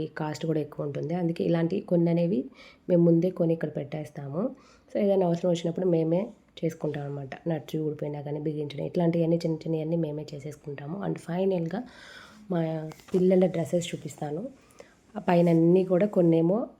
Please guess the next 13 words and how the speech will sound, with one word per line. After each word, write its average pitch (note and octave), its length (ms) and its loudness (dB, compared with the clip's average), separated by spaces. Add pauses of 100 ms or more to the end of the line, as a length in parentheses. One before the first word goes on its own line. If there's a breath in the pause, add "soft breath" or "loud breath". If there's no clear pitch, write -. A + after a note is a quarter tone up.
(100)
హ్యాంగింగ్ E3 420 2
చేసి D3+ 200 -4
ఉన్నాను, D3 280 -6
ఆద్యావి D3 540 -4 (760)
డ్రెస్సెస్. D#3+ 420 -4 (200)
కొన్నేమో E3 380 2
ఇక్కడ F3 220 -2
టీ D#3+ 180 -2
షర్ట్లు D#3 280 -4
అన్నీ D#3 180 0
కూడా E3 160 -2
మడత D#3 340 -2
పెట్టేశాను. D3 580 -8